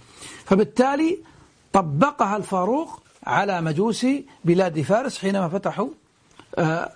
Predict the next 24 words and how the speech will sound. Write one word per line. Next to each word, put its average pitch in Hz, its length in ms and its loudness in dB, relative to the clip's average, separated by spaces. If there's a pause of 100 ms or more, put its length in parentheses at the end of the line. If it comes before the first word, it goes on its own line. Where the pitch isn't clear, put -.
(120)
أقاليمها، 226 680 0 (400)
وذكرنا 190 540 0
ذلك 214 220 -4
في 214 260 -2 (220)
حلقات 208 380 -4
سابقة. 180 380 -4
أما 427 380 -2
القسم 302 240 0
الثالث 247 380 -4
الذي 196 140 -2
يقول 226 260 0
الفقهاء، 180 560 -4 (340)
وهم 269 380 0 (240)
من 208 360 2
لا 214 160 0
كتاب 185 440 -4
لهم 165 320 -4 (360)
ولا 208 220 2
شبهة 208 380 -4
كتاب، 220 440 -4 (300)
وهم 185 300 2
من 214 200 0 (440)
عابدة 165 540 0
الأوثان 175 580 -2